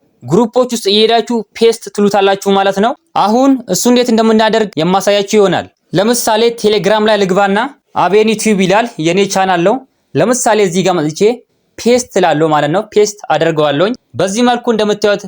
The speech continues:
ፔስት አድርጌዋለሁ። ከዚያን እንልከዋለን። በሚገባ እዚህ ጋር ፖስት ተደርጓል። ከዚያ በኋላ አንድ ሰው መጥቶ ይሄንን ሊንክ ክሊክ ሲያደርግ ምን እንደሚፈጠር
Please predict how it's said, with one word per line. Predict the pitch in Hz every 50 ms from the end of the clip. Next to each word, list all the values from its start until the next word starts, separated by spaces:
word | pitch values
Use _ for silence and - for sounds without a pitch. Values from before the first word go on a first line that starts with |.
| - _
ፔስት | - 196 196 196 190 - - -
አድርጌዋለሁ። | 160 151 160 165 156 180 175 170 151 151 175 226 294 - _ _ _ _ _ _
ከዚያን | - 170 185 180 175 214 226 233 233 220 - _
እንልከዋለን። | 175 180 190 196 208 196 202 190 180 165 170 180 214 269 - _
በሚገባ | 113 165 202 220 233 247 196 185 233 226 190 226 220
እዚህ | 214 180 190 190
ጋር | 175 214 226 240 240 _ _ _
ፖስት | - 202 208 214 208 - - _
ተደርጓል። | - 180 170 185 175 160 151 180 202 240 - _ _ _ _
ከዚያ | - 180 190 185 190 240 254 247
በኋላ | 208 226 208 202 190 175 143 113 120 _ -
አንድ | - 185 214 214 226
ሰው | - 247
መጥቶ | 220 220 220 220
ይሄንን | 214 208 208 208 214 214 202
ሊንክ | 196 220 214 202 _
ክሊክ | - 202 208 233 233
ሲያደርግ | - - 226 208 196 240 247 226 - _ 139
ምን | 151 185 233 254
እንደሚፈጠር | 247 226 233 208 220 220 - 233 226 226 226 233 240